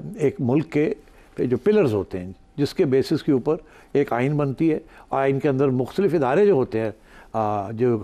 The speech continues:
हुकूमत चलाते हैं या हुकूमत की मदद करते हैं चलाने में या मुल्क को इकट्ठा रखते हैं, आ, उनका जिक्र आता है। उसके अंदर जुडिशरी भी रियासत का हिस्सा है,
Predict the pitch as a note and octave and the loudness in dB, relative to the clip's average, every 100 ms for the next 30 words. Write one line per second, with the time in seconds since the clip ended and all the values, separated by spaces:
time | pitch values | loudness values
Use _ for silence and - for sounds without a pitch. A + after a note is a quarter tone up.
0 | - C3 G3 A3 - D#3 C3+ D3 C#3 C#3 | -4 0 2 2 2 0 0 0 0 2
1 | C#3 A2+ A#2 C#3 C3+ - A#2 D3+ G3+ - | 2 0 -2 -2 -4 -4 -2 0 -2 -2
2 | C#3+ - A#2 A2+ G2+ G2 G2 A2 - - | -6 -4 -6 -6 -6 -6 -12 -14 -16 -20
3 | - C3 A#2+ C3+ D#3 D3 C#3 - E3 B2+ | -4 -2 0 0 0 -2 -4 -4 -4 -4
4 | - G#2+ F#2+ - - - - C3 - - | -6 -12 -12 -18 -20 -20 -8 -6 -6 -2
5 | G#3+ F#3 F#3+ A2+ A2 F#2+ E2 F2+ D#2+ - | 0 2 2 2 0 -4 -6 -12 -14 -6
6 | - - A3 F3+ G3 C#3 - - - B2 | -4 0 0 4 2 2 -6 -20 -14 -2
7 | B2+ C#3+ D#3 G#3 G3+ G#3 F3+ D#3 F#3 F#3 | 0 2 2 2 2 4 2 2 -2 0
8 | D#3+ C#3+ - - | -2 -2 -4 -8